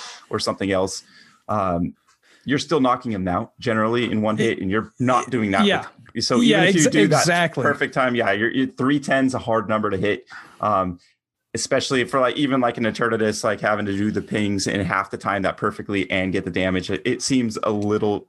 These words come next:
Speaker 1: much, uh, a little too much for a deck to kind of overcome, uh, for sure.
Speaker 2: Yeah, couldn't agree more.
Speaker 1: Cool. So yeah, the, and you kind of alluded to this one. I think, um, Jolteon is one that I'm kind of looking forward to. Uh, so he's just an electric type,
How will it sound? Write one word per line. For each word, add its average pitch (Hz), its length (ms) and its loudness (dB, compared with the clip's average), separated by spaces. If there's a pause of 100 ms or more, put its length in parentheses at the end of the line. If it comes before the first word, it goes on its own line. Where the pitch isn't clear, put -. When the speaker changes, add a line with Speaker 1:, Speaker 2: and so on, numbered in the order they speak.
Speaker 1:
much, 98 340 -2
uh, 92 280 0
a 101 120 2
little 120 320 0 (200)
too 123 140 -2
much 101 260 0
for 98 120 -2
a 87 80 -4
deck 90 200 -4
to 90 120 -6
kind - 180 -6
of 87 80 -6
overcome, 90 520 -4 (600)
uh, 87 220 -2
for 85 160 -6
sure. 87 360 -4 (1200)
Speaker 2:
Yeah, 117 180 -6 (160)
couldn't 143 200 -4
agree 135 180 -2
more. 127 240 -2 (380)
Speaker 1:
Cool. - 340 -4
So 131 360 0
yeah, 131 220 2
the, 127 400 2
and 139 100 2
you 151 80 0
kind 165 200 0
of 135 80 -2
alluded 127 320 -2
to - 60 -6
this 107 200 -4
one. 107 160 0
I 101 120 2
think, 117 300 -4
um, 95 480 0
Jolteon 110 720 0
is 95 460 -4
one 98 280 -2
that 95 100 -2
I'm 92 320 -2
kind 101 240 -2
of 92 100 -6
looking 98 240 -4
forward 92 380 -2
to. 95 320 -2 (400)
Uh, 90 320 -2
so 101 300 -2
he's 110 280 -2
just 113 240 -6
an 113 60 -2
electric 107 540 -2
type, 117 320 -2